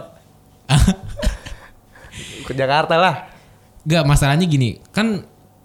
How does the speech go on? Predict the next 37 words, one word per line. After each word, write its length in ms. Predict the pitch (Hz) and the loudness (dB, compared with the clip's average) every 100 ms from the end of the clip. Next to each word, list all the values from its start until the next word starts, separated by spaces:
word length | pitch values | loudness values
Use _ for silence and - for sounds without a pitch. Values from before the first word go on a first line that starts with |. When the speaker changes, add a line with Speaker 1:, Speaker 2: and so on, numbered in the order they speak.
| - | -10
Speaker 1:
pasti 300 | - 131 220 | -2 -2 2
di 120 | 165 135 | 0 0
setiap 280 | - 123 120 | -2 -2 0
manusia 400 | 123 117 160 175 | 2 2 0 -2
kan 60 | |
ada 240 | 117 113 101 | -2 -2 -2
titik 340 | - 113 - | -2 -2 -2
down 380 | 120 120 110 98 | -2 0 2 0
ya 60 | 92 | -4
kan? 140 | 95 120 - _ _ _ | -6 -8 -14 _ _ _
Titik 260 | 123 123 107 | -4 -2 0
down 220 | 117 120 | 0 2
lo, 140 | 139 147 | 0 0
Speaker 2:
Hmm. 100 | 147 | -2
Speaker 1:
kayak 200 | 127 - | -4 0
tadi 160 | 123 143 | 2 2
lo 100 | 139 | 2
cerita, 440 | 120 113 147 143 | 0 0 0 0
eh, 180 | 117 113 | -2 0
soal 560 | - 104 107 104 104 - | 0 0 0 -2 -4 -4
motor 280 | 110 107 101 | -4 -2 -2
hilang. 580 | 101 107 104 98 98 101 - - - - - | 0 0 0 0 -2 -8 -16 -20 -20 -20 -4
Dan, 320 | 117 117 113 - _ - | 0 0 0 -8 _ -4
eh, 220 | 120 117 | 0 2
mungkin 300 | 117 120 143 | 2 2 4
dari 600 | 131 120 113 110 113 113 | 4 4 4 6 6 4
segi 500 | 107 110 104 113 113 | 2 0 2 4 4
percintaan 800 | 110 113 104 98 127 - 120 120 117 | 4 2 2 2 0 0 0 2 2
atau 260 | 104 104 | 2 0
segi 500 | 101 113 101 110 107 | 2 0 2 2 4
ribut 260 | 107 117 127 | 2 2 2
sama 220 | 110 107 | 2 0
temen, 340 | - 127 131 - - _ - - - | 2 2 2 -2 -14 _ -20 -20 -6
kan 160 | 226 | 0
lo 80 | 262 | 2
pasti 260 | 220 185 262 | 4 4 4
mikir, 300 | 214 170 | 2 2